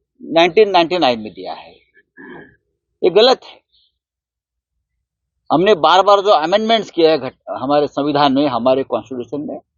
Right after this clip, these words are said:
वो सब कुछ दिया है, उनके एविडेंस हमने कल दिखाए, दिखाए हैं। एक बार जब शादी होती है तो मैरिज सर्टिफिकेट आता है, हर एनिवर्सरी को सर्टिफिकेट लेके हम घूमते नहीं है ना।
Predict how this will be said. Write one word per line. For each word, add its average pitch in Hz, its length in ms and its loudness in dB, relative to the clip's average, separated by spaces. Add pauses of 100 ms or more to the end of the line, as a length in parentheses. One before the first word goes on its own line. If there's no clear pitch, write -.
(460)
वो - 60 -2
सब 196 260 2
कुछ 226 120 0
दिया 175 200 2
है, 185 180 2
उनके 170 300 -2
एविडेंस 165 340 0
हमने 143 220 0
कल 120 140 -2
दिखाए, 98 300 -14 (1400)
दिखाए 151 300 2
हैं। - 280 -20 (1000)
एक 185 160 2
बार 202 160 4
जब 196 140 0
शादी 170 300 0
होती 165 280 0
है 175 80 2
तो 185 140 -2
मैरिज 156 280 2
सर्टिफिकेट 131 520 -4
आता 87 260 -10
है, - 80 -20 (1200)
हर 190 100 8
एनिवर्सरी 190 520 2
को 190 120 0
सर्टिफिकेट 175 480 -2
लेके 185 220 0
हम 185 100 0
घूमते 170 280 0
नहीं 175 200 -2
है 123 100 -6
ना। 156 240 -6